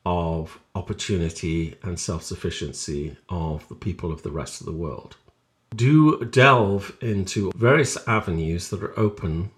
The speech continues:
and resources in the slide presentation. Tackle the assignments, express your thoughts in the forum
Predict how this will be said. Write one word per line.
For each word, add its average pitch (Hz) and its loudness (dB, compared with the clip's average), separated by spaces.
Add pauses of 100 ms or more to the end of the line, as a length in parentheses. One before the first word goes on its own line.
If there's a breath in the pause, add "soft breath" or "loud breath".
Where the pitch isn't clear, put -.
(120)
and 87 -2
resources 82 -6
in 82 -4
the 78 -4
slide 117 -2
presentation. - -8 (260)
Tackle 98 -4
the 85 -2
assignments, 131 0 (280)
express - -2
your 92 2
thoughts 87 -2
in 80 -4
the 82 -2
forum 113 2